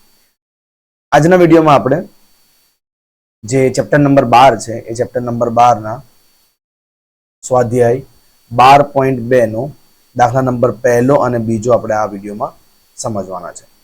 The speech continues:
બહુ ઇઝી છે બંને દાખલા, અને જો તમને ફોર્મ્યુલા આવડતા હોય તો મેથ્સનો દરેક દાખલો તમારા માટે ઇઝી છે. Specially આ વીડિયોમાં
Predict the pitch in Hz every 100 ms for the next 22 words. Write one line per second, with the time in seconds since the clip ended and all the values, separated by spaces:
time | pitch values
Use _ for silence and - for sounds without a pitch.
0 | - 135 143 - 131 127 180 190 139 127
1 | 120 117 110 104 135 165 _ _ _ _
2 | _ _ - 120 123 123 135 139 131 127
3 | 127 123 - _ _ _ _ - 120 131
4 | 135 123 117 123 117 107 104 120 - _
5 | - 110 107 101 110 113 - - 113 104
6 | 107 123 113 113 117 117 110 113 110 107
7 | 107 101 101 - - _ _ _ _ _
8 | _ _ - 151 147 170 165 139 143 143
9 | 143 143 135